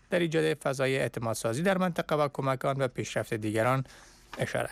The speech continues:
کرد. و خبر آخر این که دونالد ترامپ، کاندیدای ریاست جمهوری از حزب جمهوری خواه ایالات متحده، می‌گوید که او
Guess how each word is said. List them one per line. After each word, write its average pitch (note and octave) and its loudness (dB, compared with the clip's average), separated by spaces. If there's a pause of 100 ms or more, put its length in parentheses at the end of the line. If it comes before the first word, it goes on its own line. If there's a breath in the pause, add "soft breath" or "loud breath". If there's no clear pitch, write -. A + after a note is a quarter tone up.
کرد. - -16 (1120 loud breath)
و C3+ 0
خبر C#3 2
آخر C#3+ 2
این E3 0
که D#3+ 0
دونالد C3+ 0
ترامپ، F3 0
کاندیدای A2 0
ریاست A2+ 0
جمهوری C#3+ 2
از D#3 0
حزب G#3+ 2
جمهوری D#3+ 2
خواه F3+ 0
ایالات D3+ 2
متحده، C#3 0
می‌گوید D#3+ 0
که D3 0
او E3+ 2